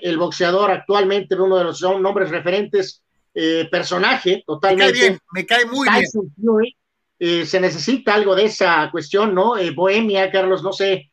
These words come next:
Speaker 1: cómo llamarlo, ¿no? Espíritu libre que tiene Tyson Fury, este, pero bueno, era algo que el base-, el, el box de alguna manera necesitaba, y como dicen por ahí, este, no hay nada peor que talento desperdiciado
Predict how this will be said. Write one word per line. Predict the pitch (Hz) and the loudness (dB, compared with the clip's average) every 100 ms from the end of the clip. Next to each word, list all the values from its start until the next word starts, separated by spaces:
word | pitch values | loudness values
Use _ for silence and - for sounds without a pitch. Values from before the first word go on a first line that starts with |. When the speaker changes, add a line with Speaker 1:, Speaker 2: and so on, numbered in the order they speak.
| _ _ | _ _
Speaker 1:
cómo | - 190 | -4 0
llamarlo, | 202 180 185 202 170 | 2 2 0 2 0
¿no? | 170 190 | 0 -2
Espíritu | 190 214 214 - 196 | -2 -4 -4 -2 -2
libre | 185 226 196 185 185 _ _ _ _ | 0 0 2 0 -2 _ _ _ _
que | 170 | -8
tiene | 156 208 208 | -2 0 0
Tyson | 143 208 196 190 156 | 0 -2 0 -2 -4
Fury, | 185 202 190 214 - | -2 2 2 0 -4
este, | 175 156 - 175 170 143 | -6 -6 -6 -6 -6 -4
pero | 170 170 | -4 0
bueno, | 196 170 143 | 0 -2 -2
era | 180 196 185 | 0 2 2
algo | 190 190 170 | 2 0 -2
que | 165 | -4
el | 156 | 0
base-, | 196 190 - | 0 0 -2
el, | 175 160 | -4 -2
el | 156 160 151 143 | -2 -4 -4 -2
box | 214 262 - - _ _ _ _ | -2 -2 -6 -18 _ _ _ _
de | 180 | -4
alguna | 175 214 208 | 0 0 0
manera | 180 185 | 2 2
necesitaba, | 196 196 - 214 254 254 254 - _ _ - | 0 -4 -6 -6 0 2 0 -2 _ _ -4
y | 175 | -2
como | 202 254 | 0 0
dicen | 220 165 | -2 -2
por | 208 | 0
ahí, | 214 240 233 - | 0 0 -4 -2
este, | 190 185 - 180 180 175 170 165 160 147 _ _ | 0 0 -2 0 2 2 0 -2 -6 -10 _ _
no | 180 | 0
hay | 214 | 0
nada | 214 202 - | 2 0 0
peor | 202 | 0
que | 185 | 0
talento | 175 165 190 180 | -4 -2 -2 -4
desperdiciado | 165 143 156 147 190 185 185 - | -8 -6 -8 -2 2 2 2 -2